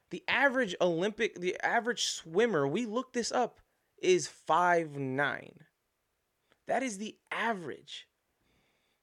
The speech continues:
This person was six two. A clear advantage. Had a wingspan of, like, Kevin Durant. Clear advantage. And I don't believe that is fair amongst these women that have trained just as hard, if not harder,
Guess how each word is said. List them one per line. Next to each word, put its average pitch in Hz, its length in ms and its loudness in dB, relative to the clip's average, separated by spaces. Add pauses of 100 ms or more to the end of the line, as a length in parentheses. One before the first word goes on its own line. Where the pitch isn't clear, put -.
(560)
This 190 100 -6
person 226 240 2
was 165 120 -2
six - 200 -4
two. 156 280 -8 (1700)
A 190 80 2
clear 254 680 -4
advantage. 139 640 -6 (260)
Had 233 180 -2
a - 20 2
wingspan 247 640 0
of, 214 80 -4
like, 226 220 -4
Kevin 233 420 -4
Durant. 214 640 -4 (1120)
Clear 254 520 0
advantage. 175 840 -2 (220)
And - 120 0
I 156 240 2
don't 208 280 -4
believe 175 420 -8 (220)
that 139 240 0
is 180 180 2
fair 240 440 6
amongst 165 280 0
these 175 180 -6
women 220 380 2
that 151 120 -2
have 139 100 -2
trained 170 320 -6
just 143 340 -4
as - 140 -6
hard, 240 360 0
if 117 240 -4
not 175 300 -4
harder, 214 460 4